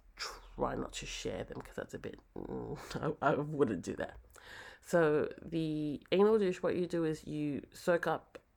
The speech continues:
warm water into the bulb, and it's best to sit on the toilet or in a shower, somewhere we can get the water spraying everywhere.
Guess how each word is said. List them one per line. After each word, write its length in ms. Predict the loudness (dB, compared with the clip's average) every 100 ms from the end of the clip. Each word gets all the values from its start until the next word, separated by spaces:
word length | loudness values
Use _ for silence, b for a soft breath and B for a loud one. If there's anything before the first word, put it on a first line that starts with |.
| _
warm 420 | -2 2 4 4
water 340 | 2 2 2 2
into 460 | 0 -2 -2 -4 -4
the 160 | -4 -4 -2
bulb, 280 | 2 2 0 -8 B B B B B B
and 480 | -4 -4 -2 -2 -4 -8 -14 B B B B B B
it's 220 | -2 0
best 340 | 4 4 4 -2
to 280 | -2 -2 -2
sit 260 | 2 2 4
on 120 | 4
the 80 | 2 0
toilet 360 | 0 2 2 0
or 220 | 0 2
in 140 | 2 2
a 60 |
shower, 400 | 0 0 0 -2
somewhere 320 | -2 0 2 0
we 140 | -2
can 240 | -2 -2
get 280 | 0 -2 -2
the 80 | -6 -4 -4
water 340 | -2 -2 -4 -6
spraying 600 | -10 -4 0 2 0 -4
everywhere. 600 | -6 -8 -6 -4 -4